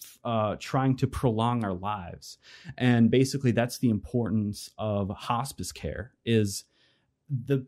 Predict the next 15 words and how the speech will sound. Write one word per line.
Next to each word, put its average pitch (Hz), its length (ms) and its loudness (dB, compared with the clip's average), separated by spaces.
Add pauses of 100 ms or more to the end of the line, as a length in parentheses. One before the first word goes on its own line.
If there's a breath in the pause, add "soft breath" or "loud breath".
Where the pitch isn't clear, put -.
focus 180 580 -4
is 127 140 -8
not 135 240 -2
so - 180 -4
much 123 400 -2
on 107 240 -4
prolonging 117 760 -2
life, 175 260 -10 (180)
but 139 220 2
it's 139 220 -2
actually 139 720 0
easing 143 480 4
the 117 80 -2
patient's 120 520 -2
suffering 95 760 -4